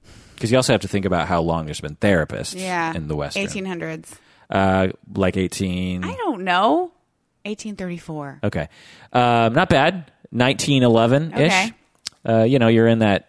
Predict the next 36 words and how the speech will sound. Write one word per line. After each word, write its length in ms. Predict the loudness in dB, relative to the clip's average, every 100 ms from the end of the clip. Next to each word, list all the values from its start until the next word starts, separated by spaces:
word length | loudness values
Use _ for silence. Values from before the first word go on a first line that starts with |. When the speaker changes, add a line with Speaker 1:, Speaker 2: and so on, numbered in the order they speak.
| _ -2
Speaker 1:
zone. 420 | 2 2 0 -2
If 120 | 2
you 100 | 4
would 100 | 4
have 80 | 4
said, 280 | 2 2 2
like, 340 | 0 0 -4 _ _
two 140 | -2 0
thousand 400 | 2 0 -2 -6
six, 380 | 0 0 0 -4
that 140 | -4
would 100 | -4
have 60 | -4
been 240 | -6 -10 _ _ _ _ _ _ _
a 60 | -8
swing 300 | -6 -6 -6
and 80 | -6
a 40 |
miss, 300 | -6 -8 -6
but, 220 | -2 -2
Speaker 2:
Yeah. 380 | -2 -4 -4 -6 -10
Speaker 1:
uh, 60 | -16 -18 -20 _ -4
you're, 120 | 0
you're 160 | 2
in 80 | 4
the 100 | 4
zone. 420 | 4 2 2 0 0
You're 120 | 0
in 60 | 4
the 80 |
old-timey 500 | 4 4 2 0 2 2
zone. 340 | 0 0 -4 _ -20
Speaker 2:
<laughs> 160 | -10
Old-timey 720 | 0 0 0 -2 -2 -2 -6 -6
times. 600 | -8 -8 -10 -14 -18 -20 _
Speaker 1:
<laughs> 680 | 0 2 0 -2 0 0